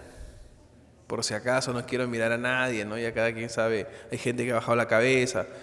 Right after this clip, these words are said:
¿no? Hay otros que se han tapado la cara, en fin. Depende del público objetivo, ojo, depende mucho del público objetivo. Si es una persona emotiva o no.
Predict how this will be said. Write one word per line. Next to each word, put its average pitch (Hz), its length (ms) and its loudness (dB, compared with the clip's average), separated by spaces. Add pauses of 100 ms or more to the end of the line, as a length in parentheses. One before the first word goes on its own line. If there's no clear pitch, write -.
(560)
¿no? 127 220 -8 (500)
Hay 123 120 -2
otros 123 200 -2
que 113 120 -4
se 117 80 -2
han 113 80 -4
tapado 110 320 2
la 90 120 0
cara, 117 340 6
en 110 100 -4
fin. 117 200 -4 (840)
Depende 175 480 4
del 156 160 4
público 156 400 2
objetivo, 151 520 0
ojo, 90 360 -4
depende 107 340 -4
mucho 123 260 -4
del 107 80 -4
público 117 260 -4
objetivo. 117 520 -4
Si - 180 -2
es 117 140 0
una 160 140 2
persona 151 300 -2
emotiva 139 580 0
o 143 120 2
no. 175 380 4